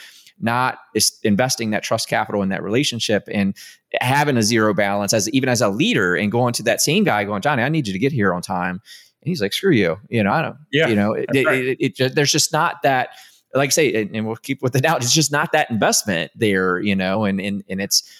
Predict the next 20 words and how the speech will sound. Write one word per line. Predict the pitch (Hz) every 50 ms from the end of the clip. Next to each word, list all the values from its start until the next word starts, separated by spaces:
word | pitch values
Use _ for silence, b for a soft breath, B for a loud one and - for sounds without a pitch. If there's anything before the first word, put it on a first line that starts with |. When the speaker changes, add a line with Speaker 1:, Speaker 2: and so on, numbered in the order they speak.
| B B _
Speaker 1:
it, | - 104 95
then | 90 135 165
it | 160 139
gets | 123 175 190 -
emotional | 127 107 101 101 101 - - 98 101
and | 98
stuff | - - 104 -
like | 95 90 78
that. | 110 120 120 - - - _ _ _ _ -
And | 117 127 160
that's, | 165 151 - -
that's | - 160 147 -
Speaker 2:
Yep. | 123 - 139
Speaker 1:
even, | 135 - 143 143 139 143 135 131
like, | 120 123 120
you've | 139 127
got | 135 127 117
a | 113
great | 95 117 117 117 -
family, | - - 123 143 151 151 131 110 107 104